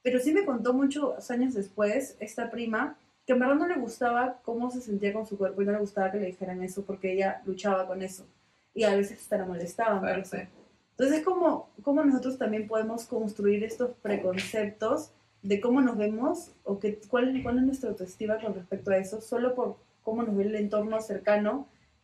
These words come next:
Speaker 1: que supuestamente nos debería cuidar bastante, que es la familia.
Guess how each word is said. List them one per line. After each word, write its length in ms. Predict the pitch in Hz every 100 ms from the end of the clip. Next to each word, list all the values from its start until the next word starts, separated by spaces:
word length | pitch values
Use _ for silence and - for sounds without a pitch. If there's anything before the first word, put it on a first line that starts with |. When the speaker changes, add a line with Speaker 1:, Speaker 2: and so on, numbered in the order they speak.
| -
Speaker 1:
que 100 | -
supuestamente 720 | 202 202 214 220 247 240 220
nos 140 | 233 233
debería 380 | 208 190 208 208
cuidar 280 | 202 190
bastante, 520 | 190 208 - 208 208 214
que 80 |
es 60 | 226
la 60 | 233
familia. 480 | 190 190 214 196